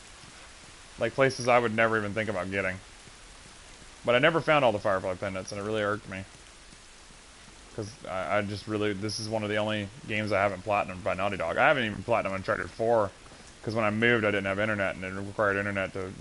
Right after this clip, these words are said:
do the... Whoa, what's this? Evacuation leaflet.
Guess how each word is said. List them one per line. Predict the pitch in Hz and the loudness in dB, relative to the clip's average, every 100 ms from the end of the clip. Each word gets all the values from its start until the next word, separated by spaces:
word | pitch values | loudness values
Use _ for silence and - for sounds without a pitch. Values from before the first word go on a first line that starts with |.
| 101 | -6
do | 104 98 | -4 -2
the... | 92 90 | -2 -2
Whoa, | 98 127 | 0 0
what's | 143 127 | 0 -2
this? | 131 107 - - - - - - - - - - - - - - - - - - - - - - - - | -4 -2 -4 -6 -20 -20 -20 -20 -14 -12 -10 -10 -10 -10 -10 -10 -10 -10 -10 -10 -10 -10 -10 -8 -8 -4
Evacuation | 104 104 107 113 101 | -4 0 0 0 -2
leaflet. | 95 87 98 | -4 -2 -4